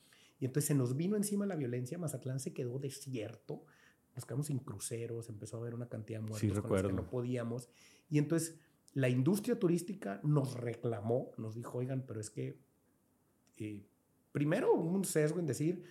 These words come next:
Speaker 1: "Ustedes no publiquen los muertos", ¿no?
Speaker 2: Sí.
Speaker 1: Cuando los muertos eran reales. Evidentemente no hicimos eso, pero luego hubo,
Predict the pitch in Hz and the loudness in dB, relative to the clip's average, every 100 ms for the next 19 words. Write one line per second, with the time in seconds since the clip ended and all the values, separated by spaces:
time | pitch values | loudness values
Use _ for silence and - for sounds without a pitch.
0 | - - - 127 180 196 190 165 180 160 | -20 -4 -2 4 8 8 8 6 6 2
1 | 156 170 127 143 185 - 101 139 247 - | 4 4 6 6 4 0 -2 -2 -2 -8
2 | - 107 104 107 113 113 143 131 120 123 | 0 2 4 2 2 0 0 -2 -2 0
3 | 117 107 98 160 - _ _ _ _ - | 0 -2 -4 -8 -12 _ _ _ _ -6
4 | 101 113 127 131 127 127 120 131 123 139 | -2 0 0 -2 0 -2 -2 -2 -2 -2
5 | 120 131 - _ _ 139 135 135 143 156 | -4 -6 -10 _ _ 4 6 6 6 4